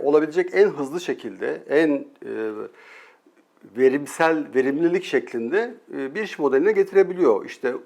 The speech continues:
uzay operasyonu, yok araba hikayesi, bilmem ne falan filan. Ve dünyanın en zengin adamından bahsediyoruz. Ve milyarlar akıtıyor Trump'a. Hatta,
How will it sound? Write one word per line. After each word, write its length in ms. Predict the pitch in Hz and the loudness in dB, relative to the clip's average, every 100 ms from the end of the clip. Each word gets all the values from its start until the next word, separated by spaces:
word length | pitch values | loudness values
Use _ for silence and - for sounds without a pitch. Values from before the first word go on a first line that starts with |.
| - | -8
uzay 320 | 151 175 156 | 2 4 4
operasyonu, 680 | 123 123 104 104 - 98 135 | 4 2 0 -2 -10 -10 -4
yok 240 | 151 143 | -4 -2
araba 340 | 151 151 160 147 | 0 2 4 2
hikayesi, 540 | 117 117 104 107 - | 0 -2 -2 -4 -10
bilmem 400 | 156 135 104 107 | -8 -4 -4 -4
ne 60 | 87 | -6
falan 280 | 131 - - | -4 -6 -6
filan. 280 | 123 104 - - - - - | -6 -6 -8 -18 -20 -20 -6
Ve 100 | 135 | 0
dünyanın 300 | 151 143 147 | 6 6 8
en 120 | 190 | 8
zengin 260 | 180 170 131 | 8 6 6
adamından 440 | 113 110 107 101 | 4 2 2 2
bahsediyoruz. 640 | 95 90 104 92 101 - - | 0 -4 -8 -12 -12 -10 2
Ve 180 | 147 165 - | 2 2 -8
milyarlar 720 | 120 135 135 151 143 147 151 | -6 -4 2 4 6 6 6
akıtıyor 640 | 147 131 - - 110 107 165 - _ _ _ - | 2 -4 -8 -6 0 0 0 -6 _ _ _ -4
Trump'a. 520 | 110 101 98 135 247 - _ _ _ _ | -2 -2 0 -2 -2 -10 _ _ _ _
Hatta, 600 | 139 - 143 139 - | -4 4 6 6 4